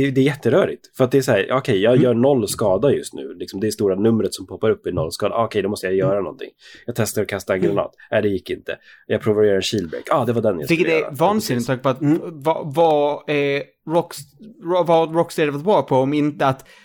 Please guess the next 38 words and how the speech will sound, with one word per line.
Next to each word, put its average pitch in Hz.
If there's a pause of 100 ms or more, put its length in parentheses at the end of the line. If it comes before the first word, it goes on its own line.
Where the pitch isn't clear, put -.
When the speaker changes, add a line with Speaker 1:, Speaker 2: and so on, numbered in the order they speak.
(260)
Speaker 3:
telegrafera 170
Speaker 1:
Exakt. 156
Speaker 3:
vad 147
du 156
ska 143
göra? 170
Speaker 1:
Exakt. 135
Speaker 3:
<laughs> -
Det 202
är 185
ju... 160 (640)
Mm. 156 (440)
Speaker 1:
Nej. 101 (120)
Speaker 2:
Mm. 160 (180)
Speaker 1:
Och 113
sen 131
så 127
har 120
vi 107
liksom 101
såna 92
andra 98
aspekter -
också 120
som 92
är 90
så 87
här, 82
där 90
det 90
bara 87
känns 85
smutsigt -
och 87
jobbigt, 110
där 92
det 85
är, 80